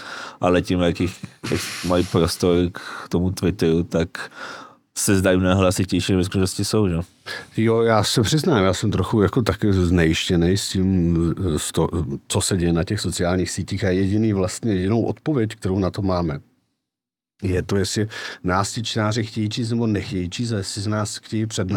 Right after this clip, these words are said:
Speaker 2: eh, předplácet. A my máme letos nejvíc předplatitelů historie a,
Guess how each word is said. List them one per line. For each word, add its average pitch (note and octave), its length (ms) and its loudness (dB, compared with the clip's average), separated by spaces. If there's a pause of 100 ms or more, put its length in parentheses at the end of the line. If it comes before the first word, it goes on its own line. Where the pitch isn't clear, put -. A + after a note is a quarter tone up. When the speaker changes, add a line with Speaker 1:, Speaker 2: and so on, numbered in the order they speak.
Speaker 2:
eh, G2+ 120 -2
předplácet. - 800 -2 (360)
A - 80 -2
my F2+ 160 2
máme G2+ 520 2
letos F#2+ 680 -2 (480)
nejvíc G2+ 480 0
předplatitelů G2 800 0
historie G#2+ 600 0
a, G#2 40 0